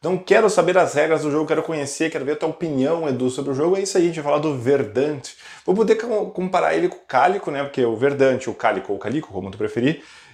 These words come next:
e o Cascadia fazem parte de uma trilogia lançada aqui no Brasil pela Grok. Então, joguei o Verdant,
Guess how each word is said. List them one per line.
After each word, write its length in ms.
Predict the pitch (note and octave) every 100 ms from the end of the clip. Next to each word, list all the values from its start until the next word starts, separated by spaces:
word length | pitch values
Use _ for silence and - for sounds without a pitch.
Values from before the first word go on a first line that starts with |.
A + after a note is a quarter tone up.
| -
e 40 |
o 60 | F#3+
Cascadia 540 | F#3+ F#3 C#3+ D#3 E3+
fazem 320 | - D3+ E3
parte 340 | D#3+ C#3 C3+ -
de 80 | C#3+
uma 160 | D3
trilogia 560 | D3 D3+ E3+ B2+ C3 D#3
lançada 400 | C3+ B2+ A#2+ B2
aqui 160 | B2+
no 100 | B2+
Brasil 480 | C3 B2+ G#2 B2 B2+ _
pela 240 | B2 C3+
Grok. 480 | B2 A2 A#2+ G2+ - - _ - - _ _
Então, 300 | D#3 E3 C3+
joguei 280 | D#3 D#3+
o 60 | F#3+
Verdant, 420 | F#3 E3 E3 G3